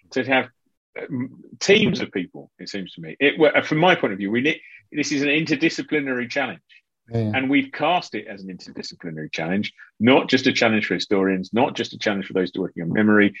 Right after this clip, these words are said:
Speaker 1: not just those who are working on forensic, uh, forensic computing or in, in informatics, not those who are working on international relations or strategic studies or,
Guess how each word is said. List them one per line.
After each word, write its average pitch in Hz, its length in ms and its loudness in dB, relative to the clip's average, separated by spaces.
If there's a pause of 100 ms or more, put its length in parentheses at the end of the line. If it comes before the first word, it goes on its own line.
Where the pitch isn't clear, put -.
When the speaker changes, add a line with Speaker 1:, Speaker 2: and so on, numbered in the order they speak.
(160)
Speaker 1:
not 147 240 4
just 123 220 4
those 113 220 6
who 110 100 6
are 104 40 4
working 104 360 2
on 95 220 -2
forensic, 95 420 -6 (260)
uh, 92 180 0 (100)
forensic 104 400 0
computing 123 640 4 (500)
or 110 220 6
in, 110 100 4
in 113 220 0
informatics, 120 680 2
not 151 220 0
those 117 200 0
who 110 120 -2
are 101 40 -4
working 104 280 -6
on 92 60 -8
international 95 420 -8
relations 123 360 2
or - 60 -12
strategic - 420 -4
studies - 360 0
or, 87 240 2